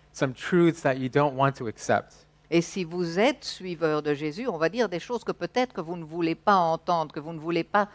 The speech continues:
Speaker 2: suivre.
Speaker 1: Let me say a couple things. Let's try to agree on a couple ground rules here.
Speaker 2: Mais on va essayer d'être d'accord sur certaines choses de base ici.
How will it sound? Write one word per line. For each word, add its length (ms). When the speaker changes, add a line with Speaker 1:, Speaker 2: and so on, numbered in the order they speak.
Speaker 2:
suivre. 580
Speaker 1:
Let 80
me 60
say 160
a 60
couple 280
things. 260
Let's 160
try 160
to 140
agree 400
on 260
a 60
couple 280
ground 340
rules 280
here. 200
Speaker 2:
Mais 160
on 120
va 120
essayer 440
d'être 320
d'accord 380
sur 160
certaines 400
choses 240
de 80
base 340
ici. 300